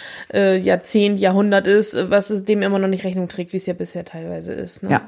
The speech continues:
Speaker 2: Ja, da ist die F D P tatsächlich da an der Stelle gut aufgehoben, weil die F D P hat ja doch eher so den Ansatz, dass sie nicht so sehr dran hängen, wie, wie sie gerne hätten, wie Leute leben sollen, so wie andere Parteien das tun,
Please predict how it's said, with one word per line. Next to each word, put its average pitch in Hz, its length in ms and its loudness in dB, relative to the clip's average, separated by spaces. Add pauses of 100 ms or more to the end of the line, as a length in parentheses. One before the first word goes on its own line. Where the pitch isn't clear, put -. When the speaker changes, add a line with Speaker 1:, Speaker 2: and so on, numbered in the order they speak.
(260)
Speaker 2:
Ja, 214 80 4
da 247 240 6
ist 277 120 -2
die 262 100 4
F 254 100 4
D 254 80 2
P 247 160 0
tatsächlich 226 380 2
da 208 120 -2
an 208 80 0
der 202 100 2
Stelle 202 240 2
gut 185 140 2
aufgehoben, 247 460 4
weil 220 80 4
die 190 80 2
F 185 80 -4
D 226 80 -2
P 233 160 2
hat 294 160 -4
ja 269 100 -2
doch 220 260 -4
eher 180 200 4
so 160 100 0
den 156 180 -2
Ansatz, 151 300 -4
dass - 160 -2
sie 170 380 0
nicht 156 680 -2
so 220 140 2
sehr 190 260 4
dran 185 200 2
hängen, 208 300 4
wie, 180 240 -2
wie 175 220 -4
sie 202 160 -2 (220)
gerne 180 160 4
hätten, 214 460 0
wie 233 180 -2
Leute 220 320 0
leben 233 400 0
sollen, 240 340 4 (360)
so 202 320 2
wie 185 120 -2
andere 220 360 -2
Parteien 233 480 -2
das - 380 -4
tun, 311 260 2